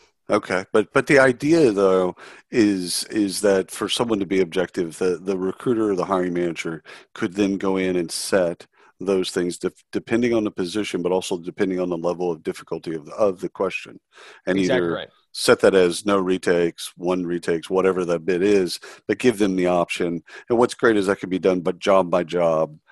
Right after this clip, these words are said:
Speaker 1: Um, and so it's, you know, it doesn't have to apply to all positions that you have open.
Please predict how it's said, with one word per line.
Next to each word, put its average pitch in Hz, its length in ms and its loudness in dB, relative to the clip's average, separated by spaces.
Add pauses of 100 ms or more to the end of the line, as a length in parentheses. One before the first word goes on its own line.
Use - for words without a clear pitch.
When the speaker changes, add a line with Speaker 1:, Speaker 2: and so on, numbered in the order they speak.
(280)
Speaker 1:
Um, 80 840 -2
and 90 220 -6
so 82 260 0
it's, - 240 -6
you 92 280 -8
know, 87 80 -2
it 87 160 -8
doesn't 95 180 0
have 90 200 -2
to - 80 -2
apply 85 340 0
to 85 80 -2
all 87 340 -2
positions - 540 -10
that 80 180 -14
you 85 80 -6
have 78 140 -8
open. 82 340 -10